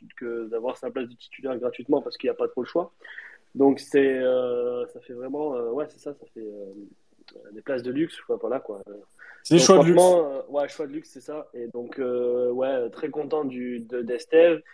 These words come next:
Speaker 1: Et, euh, content aussi de la rentrée de, de Khalil Fayad, euh, dégoûté
Speaker 2: Ouais.
Speaker 1: qu'il n'ait pas pu être récompensé par ce but.
Speaker 2: Ouais.
Speaker 1: Mais, euh, voilà, toujours, euh, toujours en forme quand il rentre, il est là, il court partout, il est... c'est vraiment, on a vraiment de la chance de l'avoir dans l'effectif.
Speaker 2: Ouais,
Speaker 1: C'est
Speaker 2: il
Speaker 1: sûr.
Speaker 2: fait plaisir à voir, puis c'est un gamin
Speaker 1: Ah, c'est
Speaker 2: qui,
Speaker 1: clair.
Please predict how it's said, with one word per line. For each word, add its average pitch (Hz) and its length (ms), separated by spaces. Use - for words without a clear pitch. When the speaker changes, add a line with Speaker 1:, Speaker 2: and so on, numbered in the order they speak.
Speaker 1:
Et, 127 200
euh, 127 260
content 151 400
aussi 147 300
de 131 80
la 123 100
rentrée 120 420
de, 110 600
de 113 80
Khalil 120 360
Fayad, 123 420
euh, 104 440
dégoûté 131 420
Speaker 2:
Ouais. 131 100
Speaker 1:
qu'il - 180
n'ait 120 80
pas 123 140
pu 127 180
être 120 180
récompensé 120 540
par 123 160
ce - 120
but. 127 200
Speaker 2:
Ouais. 113 200
Speaker 1:
Mais, 127 260
euh, 123 220
voilà, 123 320
toujours, 123 480
euh, 110 140
toujours 120 340
en 117 60
forme 120 260
quand - 260
il 117 60
rentre, 117 420
il 110 100
est 110 60
là, 110 160
il 107 60
court - 200
partout, 113 500
il 104 100
est... 104 160
c'est 151 500
vraiment, 170 420
on 160 80
a 139 100
vraiment 151 280
de 151 40
la 143 100
chance 143 200
de 131 80
l'avoir 120 240
dans 120 80
l'effectif. 113 380
Speaker 2:
Ouais, 120 180
Speaker 1:
C'est 113 80
Speaker 2:
il 120 80
Speaker 1:
sûr. 170 160
Speaker 2:
fait 165 60
plaisir 180 400
à 180 100
voir, 185 300
puis 147 80
c'est 165 120
un 165 80
gamin 170 320
Speaker 1:
Ah, 135 40
c'est 143 180
Speaker 2:
qui, 143 80
Speaker 1:
clair. 127 140